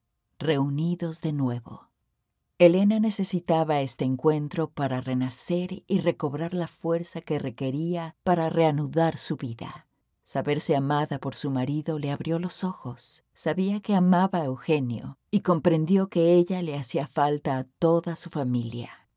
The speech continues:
Tres meses después de la muerte de Teresa, Elena volvió a sentir el endurecimiento en sus pechos.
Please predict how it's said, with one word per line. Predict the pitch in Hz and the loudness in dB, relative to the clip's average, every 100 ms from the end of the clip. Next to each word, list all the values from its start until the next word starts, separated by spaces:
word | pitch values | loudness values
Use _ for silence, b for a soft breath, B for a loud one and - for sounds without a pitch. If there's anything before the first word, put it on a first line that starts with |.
| _ _ _ - | _ _ _ 0
Tres | 202 220 | 0 0
meses | 240 226 240 220 | -2 -2 -4 -2
después | 208 - 196 190 | -4 0 0 0
de | 202 | 2
la | 196 | 4
muerte | 185 185 190 175 | 4 2 0 0
de | 160 | 0
Teresa, | - 151 151 - 117 127 - - | 0 0 0 -2 -10 -12 -12 0
Elena | 156 147 151 151 | 2 4 2 0
volvió | 135 127 135 151 | 0 -2 0 0
a | 147 | 0
sentir | 147 135 127 160 165 | -4 -6 -4 -2 0
el | 156 139 | 0 0
endurecimiento | 135 139 135 - 139 147 151 156 151 | -2 -2 -4 -4 -4 -4 -4 -4 -4
en | 139 | -6
sus | - 135 | -6 -10
pechos. | - - - 120 - - | -10 -10 -10 -12 -14 -20